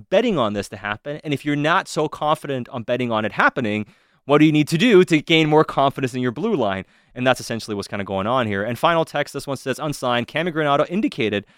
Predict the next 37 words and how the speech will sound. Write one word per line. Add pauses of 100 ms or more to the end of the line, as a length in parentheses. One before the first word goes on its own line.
(140)
that
Pullman's
camp
has
told
them
his
health
is
good. (240)
Concerns
over
J
R's
comments
are
unfounded."
I
mean, (320)
we've
heard
that.
I
know
Emily
Castonguay
also
said
some
po-,
positive
things, (340)
but (200)
I
would
just
say